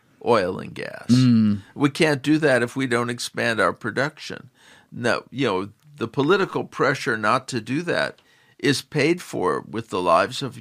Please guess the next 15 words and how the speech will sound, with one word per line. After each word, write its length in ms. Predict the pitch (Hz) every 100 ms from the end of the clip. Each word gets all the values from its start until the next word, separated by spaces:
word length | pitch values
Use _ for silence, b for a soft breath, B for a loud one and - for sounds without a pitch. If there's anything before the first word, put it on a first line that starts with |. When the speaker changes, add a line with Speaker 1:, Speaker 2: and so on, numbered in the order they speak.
| -
Speaker 1:
Ukrainian 640 | - 82 - 71 78 64 113
soldiers. 720 | - 104 - - - - - - -
Speaker 2:
Yeah. 480 | 120 117 117 113 110 _ _ -
Yeah, 240 | 127 113
it's 140 | 110 -
kinda 280 | 117 113
like 280 | 113 110 107
you're 120 | 113
in 100 | 110
a 60 | 110
position 520 | 110 110 110 - 107
where 80 | 110
you 80 | 107
gotta 200 | 107 104
make, 400 | 107 107 -